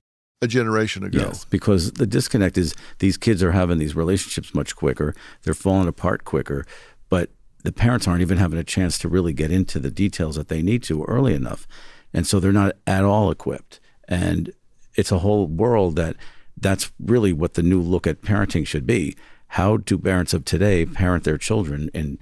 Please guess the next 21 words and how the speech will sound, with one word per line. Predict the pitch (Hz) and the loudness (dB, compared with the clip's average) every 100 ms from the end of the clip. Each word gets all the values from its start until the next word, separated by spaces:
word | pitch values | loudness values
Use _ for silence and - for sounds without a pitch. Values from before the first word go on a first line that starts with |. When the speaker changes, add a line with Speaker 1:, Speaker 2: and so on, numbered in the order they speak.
| - - - | -16 -18 -4
Speaker 2:
this | 80 - | -2 0
kind | 80 71 | -2 -2
of, | 67 - - - - - - - - | -6 -10 -12 -16 -18 -20 -20 -10 -6
you | |
know, | 73 - | -6 -4
environment? | 82 82 104 123 69 - | -2 2 2 2 0 -4
Because | 82 82 | -4 -2
they're | 90 90 | 0 0
not | 92 101 | 0 0
at | 95 | 2
all | 101 104 | 2 2
preparing | 101 - 107 101 104 | -2 -2 0 2 2
them. | 113 - - - - - - - - | 0 0 -10 -20 -20 -18 -14 -12 -6
And | - | -4
certainly | - 131 95 | 2 2 2
it's | 82 | -2
not | - 82 | -2 -2
timely | - 90 78 76 | 0 2 2 -2
if | - | -4
they | 71 | -6
are. | 64 - | -6 -10